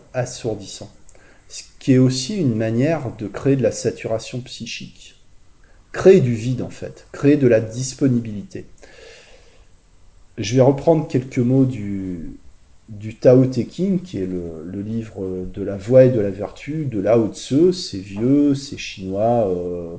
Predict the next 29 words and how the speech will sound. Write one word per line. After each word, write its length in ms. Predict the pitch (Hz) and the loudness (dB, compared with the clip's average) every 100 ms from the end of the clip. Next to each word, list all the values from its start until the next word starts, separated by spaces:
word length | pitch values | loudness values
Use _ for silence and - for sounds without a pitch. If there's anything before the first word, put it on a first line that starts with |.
| - | -8
comment 240 | 104 101 | -6 -6
c'est 180 | - 98 | -8 -12
traduit, 400 | - 110 110 110 | -6 -4 -4 -6
et 60 | 92 | -8
cetera, 400 | - 92 104 110 | -8 -6 -4 -4
on 120 | 104 | -8
ne 40 | |
sait 200 | - 98 | -10 -8
pas, 200 | 95 151 | -2 0
mais 160 | 139 104 | 0 -4
j'aime 240 | 92 98 | -6 -8
bien, 320 | 95 113 117 | -6 -4 -4
euh, 220 | 110 90 82 65 53 52 85 | -4 -6 -10 -14 -20 -20 -16
j'aime 260 | 98 107 | -12 -10
bien 220 | 107 139 | -2 0
ces 200 | 135 - | 0 -6
phrases-là, 680 | 123 - - 104 95 113 175 - - - _ | -10 -10 -8 -8 -2 -2 -2 -10 -20 -20 _
et 80 | 107 | -10
je 140 | 95 107 | -6 -4
vais 60 | |
m'en 120 | 110 | -4
servir 720 | 110 - - 135 113 120 131 131 | -6 -10 -4 0 0 0 -2 -2
pour 260 | - 107 | -10 -8
illustrer, 500 | 104 98 - - 110 | -8 -12 -12 -6 -6
euh, 280 | 107 90 82 - | -4 -8 -10 -14
pour 180 | 104 | -10
illustrer 360 | 104 117 - 131 | -8 -8 -6 -4
mon 140 | 120 | -4
propos. 480 | 98 - 92 - 95 | -6 -10 -10 -10 -14